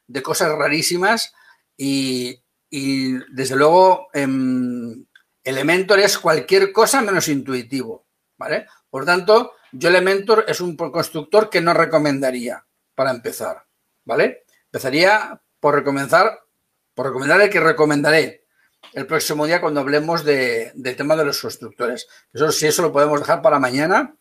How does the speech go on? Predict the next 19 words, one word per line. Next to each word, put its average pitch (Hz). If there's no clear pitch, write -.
y 127
mañana 135
ya 170
directamente 160
empezamos 151
hablando 160
de, 139
de 135
este 180
tipo 170
de 147
constructor. 185
Comparto 151
mi 156
pantalla, 160
os 160
enseño 147
cómo 147
funciona, 175